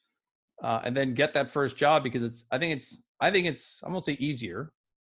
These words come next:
but if you just do a couple searches right now for paid social, paid search, S E O, content marketing, uh, like s-, so, uh, specialist, coordinator, they're out there and they're looking for that specific skill.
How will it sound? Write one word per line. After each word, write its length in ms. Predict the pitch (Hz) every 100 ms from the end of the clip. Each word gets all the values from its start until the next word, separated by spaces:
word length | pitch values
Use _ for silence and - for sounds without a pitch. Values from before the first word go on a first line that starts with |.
| _ _ _ _ _ _
but 80 | -
if 80 | 139
you 60 | 147
just 180 | 170
do 120 | 170 147
a 60 |
couple 280 | 117 160 147
searches 420 | - 160 156 131
right 200 | 131 127
now 220 | 127 123
for 480 | 120 - 120 117 110 -
paid 220 | 147 135
social, 380 | 135 135 139 123
paid 300 | 143 135 127
search, 380 | 139 127 117 -
S 200 | 123 -
E 140 | 123
O, 340 | 127 143 185 - -
content 320 | 131 131 127
marketing, 580 | 117 123 160 175 185 165 _ _ -
uh, 360 | 117 110 107 -
like 200 | 110 110 _
s-, 120 | - - _ -
so, 300 | - 139 -
uh, 200 | - 113
specialist, 580 | 107 - 135 139 123 120
coordinator, 560 | - 127 127 127 143 143 _ _ _ _ _ _ _ _
they're 180 | - 170
out 180 | 170 190
there 360 | 120 107 156 - _ -
and 80 | 123
they're 100 | 147
looking 320 | 156 156 139
for 160 | 127 131
that 200 | 127 127
specific 500 | - 120 123 110 -
skill. 280 | - 131